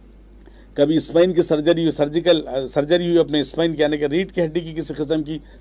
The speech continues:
सर्जरी हुई या रीढ़ की हड्डी पे मार पड़ गया या पोलियो जैसी बीम-, पोलियोमाइलिटिस जैसी बीमारी हो गई या फालिज जैसी बीमारी हो गई, आसाबी जितने भी बीमारी की वजह से भी मर्दाना कमज़ोरी आ सकती है। तो लिहाजा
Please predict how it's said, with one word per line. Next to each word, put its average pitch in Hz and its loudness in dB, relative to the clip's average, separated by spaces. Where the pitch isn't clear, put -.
सर्जरी 165 2
हुई 156 0
या 143 0
रीढ़ 170 -2
की 165 -6
हड्डी 160 -2
पे 160 0
मार 147 2
पड़ 160 2
गया 151 4
या 160 2
पोलियो 170 4
जैसी 175 0
बीम-, 151 -6
पोलियोमाइलिटिस 170 2
जैसी 160 -2
बीमारी 165 0
हो 160 0
गई 156 -2
या 160 2
फालिज 185 0
जैसी 180 2
बीमारी 160 0
हो 156 2
गई, 151 0
आसाबी 190 0
जितने 170 -2
भी 175 -4
बीमारी 165 2
की 156 -2
वजह 160 4
से 151 -2
भी 175 -6
मर्दाना 143 -2
कमज़ोरी 139 0
आ 151 0
सकती 107 -8
है। 92 -12
तो 160 0
लिहाजा 196 4